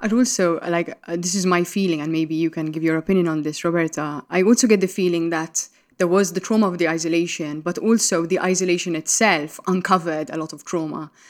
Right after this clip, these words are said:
And what I've seen, um, with some of the people that come to Sanya is that actually being stuck inside, you know, in very small confined spaces with the family unit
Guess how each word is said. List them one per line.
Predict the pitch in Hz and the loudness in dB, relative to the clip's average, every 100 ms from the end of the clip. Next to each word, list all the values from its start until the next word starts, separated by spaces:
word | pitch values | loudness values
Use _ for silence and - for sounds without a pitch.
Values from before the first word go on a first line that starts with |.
| - _ | -20 _
And | 180 165 | -2 0
what | 170 - | 0 2
I've | 196 | 0
seen, | - 190 175 160 151 - | 0 2 2 2 -2 -4
um, | 156 151 151 151 165 | -6 -4 -4 -6 -6
with | 165 - - - | -6 -6 -12 -8
some | - 165 | -4 -4
of | 160 - | -6 -8
the | 165 | -10
people | - 170 | -6 -4
that | 165 160 | -4 -4
come | 180 165 | -4 -4
to | 160 | -2
Sanya | 156 - 202 208 160 151 | -2 0 2 2 2 0
is | 160 | -2
that | 156 165 - - - - | -4 -4 -8 -14 -20 -4
actually | 202 - 202 | -2 0 2
being | 190 180 | 4 4
stuck | 165 - - 208 175 - - - _ _ | 4 4 6 2 2 -8 -18 -20 _ _
inside, | 190 185 - 185 165 147 156 185 - | 0 2 2 2 2 0 -4 -4 -6
you | 170 | -4
know, | 160 | -4
in | 170 175 | -4 0
very | 202 | 0
small | 214 - 208 202 | 0 0 0 -2
confined | 190 170 175 160 160 | -2 -4 -4 -4 -4
spaces | - 180 165 - 151 | -2 -2 0 -4 -6
with | 165 233 220 | 0 0 0
the | |
family | 190 180 165 151 | -2 -2 -2 -2
unit | 175 202 151 170 | -2 -2 -4 -8